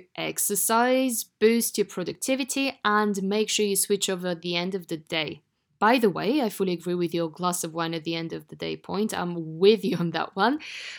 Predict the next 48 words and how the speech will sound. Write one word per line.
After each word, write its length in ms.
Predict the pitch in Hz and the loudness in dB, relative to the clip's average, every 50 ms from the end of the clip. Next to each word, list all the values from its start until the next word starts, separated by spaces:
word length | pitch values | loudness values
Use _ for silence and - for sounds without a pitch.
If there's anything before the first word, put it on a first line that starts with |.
| - - | -2 2
But 140 | 262 269 | 4 6
Nick, 240 | 254 302 277 - - | 6 6 4 4 2
hopefully 560 | - - - 254 294 302 262 - 208 190 185 | -4 -4 0 2 2 2 0 -2 -2 -2 -2
we 160 | 175 175 175 170 | -2 -2 -2 -2
won't 260 | 170 214 269 285 277 | 0 0 0 0 2
be 120 | 277 247 | 0 0
in 80 | 226 202 | 2 2
this 180 | 220 226 - | 2 2 2
situation 580 | - 180 - - - 190 190 196 196 - 202 185 | 0 -2 -4 -4 -4 -2 0 0 0 0 -2 -4
for 120 | 180 - | -6 -8
far 280 | 170 - - 190 185 180 | -8 -4 -2 -2 -2 -2
too 160 | 180 - 175 | -2 -2 -2
long. 380 | 175 190 190 180 170 160 156 156 - - - - - - - | 0 0 0 0 0 -2 -6 -8 -14 -20 -20 -20 -20 -8 -4
I 140 | - 185 | 0 2
mean, 260 | 180 202 226 247 247 220 | 4 4 6 6 4 4
at 140 | 190 - | 2 0
some 220 | - - 240 240 233 | 0 2 2 2 2
point 220 | - 208 202 196 | 2 2 2 4
we'll 120 | 190 190 190 | 4 2 4
need 220 | 196 208 208 208 | 2 2 0 0
to 80 | - 190 | 0 -2
return 320 | 185 175 - 196 190 190 | -2 -2 -2 -4 -4 -4
to 100 | 180 190 | -4 -4
our 200 | 175 175 170 170 | -2 -2 -2 -2
normal 420 | 170 165 170 185 202 208 220 226 214 | -2 -2 0 0 2 2 2 2 0
routines, 560 | 220 226 214 - 214 214 214 220 202 - - | 0 -2 -2 -2 -2 0 0 0 0 -2 -2
or 300 | 185 180 180 175 175 170 - - - - - - | -2 -2 -2 -4 -4 -6 -8 -12 -20 -20 -10 -4
shall 320 | - - - 233 220 247 | 0 2 2 2 2 2
I 160 | 285 311 320 | 2 2 2
say 400 | 302 - - - 254 262 262 262 | 0 0 0 2 2 2 2 2
we'll 220 | 240 214 226 220 214 | 2 2 2 2 2
need 240 | 208 220 233 240 | 2 2 0 0
to 100 | - 226 | -2 -6
find 300 | - - 208 208 214 208 | -6 -4 -2 -2 0 0
our 160 | 214 196 190 190 | 0 0 0 0
new 240 | 190 196 202 208 202 | 0 0 2 2 2
normal. 560 | 196 190 190 190 185 180 165 156 151 143 - _ _ _ _ _ _ _ _ _ _ _ _ - | 2 2 2 2 0 0 -2 -4 -6 -10 -14 _ _ _ _ _ _ _ _ _ _ _ _ 0
But 200 | 247 233 208 233 | 2 2 2 0
what 460 | 214 214 226 247 302 349 403 403 - | -2 -4 -4 0 2 2 2 2 2
do 100 | - 330 | 4 4
you 180 | 320 311 311 294 | 6 6 4 4
think 500 | - - - - 302 339 339 320 254 185 | 0 -4 -4 0 2 4 4 4 4 2
that 220 | 202 190 185 175 | 2 2 2 0
will 180 | 175 180 180 170 | 0 -2 -2 2
be, 140 | 185 196 | 2 4
and 180 | 208 208 202 185 | 4 4 2 2
will 200 | 220 254 269 247 | 0 0 0 0
the 360 | 240 247 240 240 240 240 - | 2 2 4 4 4 2 0